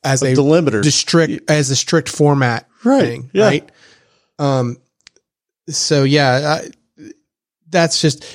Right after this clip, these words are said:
Speaker 1: it's more obvious to me when, like, "Oh, this is an array of things," um, you know, versus in yaml, like, you f-, look at the first time, "Wait, what happened there?" Oh,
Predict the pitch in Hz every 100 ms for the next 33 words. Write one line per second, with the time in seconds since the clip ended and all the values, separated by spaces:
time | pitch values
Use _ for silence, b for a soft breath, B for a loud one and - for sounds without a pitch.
0 | B 180 - 185 196 180 151 156 170 175
1 | 165 - 143 151 156 147 139 135 127 120
2 | - 220 185 143 143 160 156 175 175 180
3 | 127 104 117 104 98 101 - - _ _
4 | _ _ 127 120 117 113 - _ 139 131
5 | 123 139 147 - 139 127 123 139 131 127
6 | 127 160 165 165 160 147 131 - 147 135
7 | - - 143 147 135 127 139 123 139 135
8 | 123 113 104 113 127 143 139 151 - 135
9 | 120 95